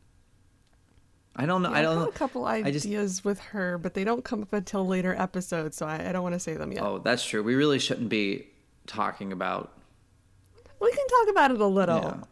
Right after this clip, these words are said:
Speaker 2: I was just, there
Speaker 1: It's
Speaker 2: is,
Speaker 1: hard
Speaker 2: there are
Speaker 1: not to,
Speaker 2: specific
Speaker 1: right?
Speaker 2: examples.
Speaker 1: 'Cause we've already watched
Speaker 2: Yeah.
Speaker 1: all the episodes.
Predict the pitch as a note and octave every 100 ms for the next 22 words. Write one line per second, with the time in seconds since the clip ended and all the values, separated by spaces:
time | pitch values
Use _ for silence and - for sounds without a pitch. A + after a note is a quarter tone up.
0 | - F3+ F#3+ F#3 - F3 - F3+ F3 F#3
1 | F#3 - G3 F3 D3+ D3 - G2 F#2+ D#3
2 | G#3+ A3 G#3+ G#3+ F3 E3+ - - - -
3 | B2+ A#2 C3+ B2 G2 A#2+ D#3+ D#3+ G2+ F#2
4 | F#2+ G2 - - F#2 - -